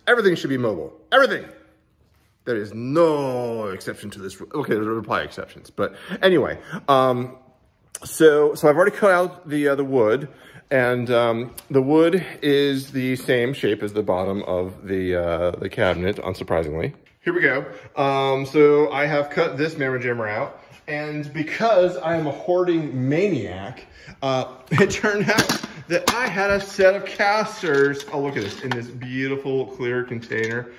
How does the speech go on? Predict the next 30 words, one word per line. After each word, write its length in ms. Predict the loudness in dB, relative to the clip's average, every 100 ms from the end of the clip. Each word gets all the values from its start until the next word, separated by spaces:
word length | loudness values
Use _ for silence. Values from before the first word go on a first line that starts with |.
| -20 -10 0
Isn't 340 | 2 4 2
that 240 | 2 2
just 180 | 0 -2
lovely? 840 | 0 2 6 6 4 0 -2 -4 -8 -18 -20 -20 -20
So, 440 | -18 2 4 6 4
uh, 320 | 2 0 0
and 100 | 2
I've 100 | 4
even 120 | 2
got 140 | 0 -4
the 20 |
screws 460 | -6 -2 0 0
for 280 | -2 -2 2
it 160 | 0 0
because 260 | -4 -2
I 100 | -2
hoarded 420 | 2 2 2 2 4
those 400 | 4 4 2 2
too. 400 | 4 4 4 -6 -6
Yay, 380 | 4 8 8 6
hoarding! 840 | 6 4 4 2 2 0 -8 -12 -20 -20 -8
Um, 600 | -2 0 0 -2 -4 -10 -16 -12
so 480 | 2 4 4 4
I'm 160 | 0 -2
going 300 | 0 -2 -4
to 500 | -4 -4 -2 -2 -2
pre-drill, 840 | -2 -2 0 2 2 0 -4 -10 -2
uh, 480 | 2 4 4 4 2
this 140 | 0
guy 300 | 2 4